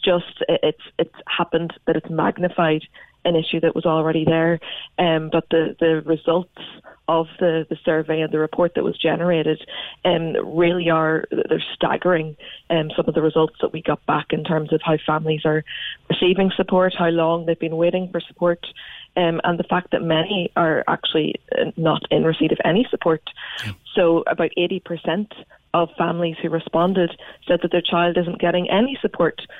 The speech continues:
Speaker 1: from an early intervention team or a school age team. Um, so that in itself is just shocking.
Speaker 2: Two-thirds, this is, this for me is the one that jumps off the page. Two-thirds of parents and guardians who surveyed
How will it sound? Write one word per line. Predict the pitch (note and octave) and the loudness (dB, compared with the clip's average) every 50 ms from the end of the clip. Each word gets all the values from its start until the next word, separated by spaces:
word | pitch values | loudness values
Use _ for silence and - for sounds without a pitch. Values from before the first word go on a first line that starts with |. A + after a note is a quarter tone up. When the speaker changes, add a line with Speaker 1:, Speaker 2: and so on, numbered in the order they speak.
| - _ - | -20 _ -4
Speaker 1:
from | - F#3+ F3+ | 0 2 2
an | F3+ F3 | 2 2
early | E3+ F3 F3 F3 E3+ | 2 2 2 0 0
intervention | E3+ E3 - E3+ E3+ E3 E3+ - - F#3 E3+ | 0 -2 -2 0 0 0 0 -2 -4 -4 -4
team | - - E3+ E3+ E3 | -2 0 0 0 2
or | - - E3 E3 | 2 2 2 2
a | E3 - - | 0 -2 -6
school | - - - F3 F3+ | -4 0 2 2 4
age | G3 F#3+ F3 - - - - | 4 2 2 0 -2 -4 -2
team. | - E3 D#3+ D#3+ D#3+ - - - - - - - - - | -2 -2 -2 -2 -6 -10 -12 -12 -10 -10 -12 -8 -4 0
Um, | F#3 E3 E3+ E3 - | 0 0 0 0 0
so | - E3+ | 0 2
that | D#3+ F#3 F#3 G#3 G#3 | 2 2 2 2 2
in | F#3 E3+ | 2 0
itself | D#3+ - - - - E3 E3+ F3+ F3+ - | -2 -2 -2 0 0 2 2 2 0 0
is | D#3+ D#3 D3 - - | -2 -2 -2 -2 -4
just | - D3+ - - - | -4 -4 -2 -2 0
shocking. | - A3+ - - C4 G#3+ D#3+ D#3 - - - - - - - | 0 0 0 0 0 0 -2 -4 -10 -18 -20 -20 -20 -12 -6
Speaker 2:
Two-thirds, | - - D3 E3 E3 - - B2 A#2 A2+ G#2 F2+ E2 E2+ - - | -2 2 2 2 2 2 2 4 4 4 4 2 0 -2 -2 -2
this | - A#2+ - - | -2 -2 -2 -2
is, | C3 D2 - - - | -4 -4 -6 -10 -6
this | - A2+ A2+ - | -2 -2 0 0
for | - - A#2+ | 0 0 0
me | G#2 G#2 G2 F2+ | 2 4 4 4
is | F2 D#2+ | 2 2
the | F2+ F2+ | 2 2
one | E2+ E2+ D#2+ | 2 2 2
that | D#2 E2 D#2+ | 0 0 0
jumps | - F#2 F2 E2 - - | 2 2 2 2 2 0
off | F2 D#2+ - | 0 0 -2
the | - E2 | -4 -6
page. | - - E2+ D#2 D#2+ - - - - - - - - - - - | -2 0 0 0 0 -2 -6 -10 -10 -8 -8 -8 -6 -6 -6 -4
Two-thirds | - - D#3+ E3+ D#3+ - - A#2+ G#2+ G2+ F#2 E2 - - | 0 2 2 2 2 2 2 4 4 4 2 2 0 -2
of | E2 - - | -2 -2 0
parents | G#2 G#2+ A2+ A2 G2 F2 | 2 2 4 4 2 2
and | G2 F#2 F#2 | 2 2 4
guardians | F2+ F#2 F#2 E2+ D#2+ D#2+ D#2+ D#2 D2+ D2 | 4 4 2 2 2 2 0 0 0 0
who | - F#2 | 0 0
surveyed | E2 - - G2+ F#2+ F#2 D2+ D#2+ D2+ D2+ D2 | 2 2 4 4 4 4 4 2 0 0 -2